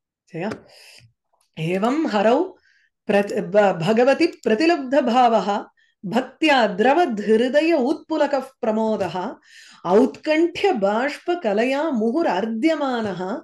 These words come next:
தச்சாபி சித்த படிஷம் ஷனகைர் வியுங்க்தே." மெதுவா அது it, the, the ease of meditation-ல வந்து என்ன ஆகும்னா, நான் என் மனசுல கொண்டு வந்து பகவானை உட்காத்தி வச்சுக்கிறேங்கிற பாயிண்டே இருக்காது அந்த இடத்துல.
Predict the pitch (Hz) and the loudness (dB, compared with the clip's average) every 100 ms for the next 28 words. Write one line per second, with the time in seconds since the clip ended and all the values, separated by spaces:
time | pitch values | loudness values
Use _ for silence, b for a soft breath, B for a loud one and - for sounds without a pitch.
0 | b b b - 285 277 - 311 294 285 | b b b 0 0 0 0 2 4 2
1 | 262 285 302 - 254 202 214 269 262 330 | -2 -4 -6 -2 -2 2 2 2 0 0
2 | 392 415 _ - - 226 226 277 302 320 | -2 -6 _ -6 -4 0 0 0 0 2
3 | 330 359 339 233 220 214 202 202 190 170 | 4 4 2 -2 -2 -2 -4 -2 -2 -2
4 | 175 196 247 254 254 254 392 359 - - | -4 -4 -4 -6 -10 -6 -6 -6 -8 -6
5 | 220 214 214 B B B 285 294 - 208 | -4 -4 -8 B B B -4 -4 -6 -4
6 | 226 247 196 262 262 294 370 415 415 - | 2 2 4 2 4 6 6 6 4 0
7 | 311 285 277 240 247 302 302 285 294 269 | 2 2 2 0 0 -2 -2 -2 -2 -4
8 | 247 226 226 277 339 240 247 - 240 311 | -2 -2 -2 -2 -2 0 -2 -4 -6 -4
9 | 302 269 208 202 311 - b b b - | -4 -4 -4 -4 -8 -10 b b b -4
10 | 214 233 214 214 214 233 330 339 339 359 | 0 0 0 -2 -2 0 0 2 4 4
11 | 311 294 320 330 330 294 262 294 294 269 | 2 0 2 2 2 0 0 0 0 0
12 | 247 311 302 262 269 285 349 359 302 262 | 0 -2 -2 -4 -2 0 2 2 2 2
13 | 330 349 349 254 240 202 185 175 196 196 | 0 2 0 0 -2 -2 -2 -4 -2 -4